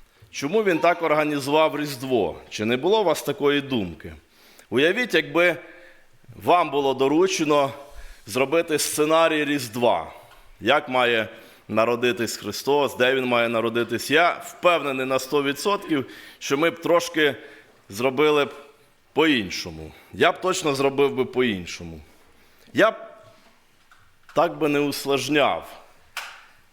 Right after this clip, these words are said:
Е, я б зробив би кращі умови, я так думаю. Е, ну, багато дуже питань. Наприклад, таке от запитання. Чи не задавали ви собі таке питання? Йшли мудреці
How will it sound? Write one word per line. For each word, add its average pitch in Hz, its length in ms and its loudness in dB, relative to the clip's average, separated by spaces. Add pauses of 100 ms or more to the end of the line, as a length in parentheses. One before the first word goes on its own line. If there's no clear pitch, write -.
Е, 82 300 -6
я 127 200 2
б 117 120 -6
зробив 147 380 -2
би 143 120 -2 (520)
кращі 180 420 0
умови, 123 720 2 (580)
я 113 160 2
так 117 260 -2
думаю. 104 560 0 (1160)
Е, 107 140 0
ну, 202 360 0 (480)
багато 202 400 2
дуже 180 280 0
питань. 139 480 2
Наприклад, 170 480 0
таке 185 260 2
от 135 140 2
запитання. 113 600 0
Чи 143 140 -4
не 156 100 -2
задавали 165 420 2
ви 139 80 0
собі 123 240 -6
таке 127 240 -4
питання? 98 600 -2 (760)
Йшли 254 380 2
мудреці 190 760 0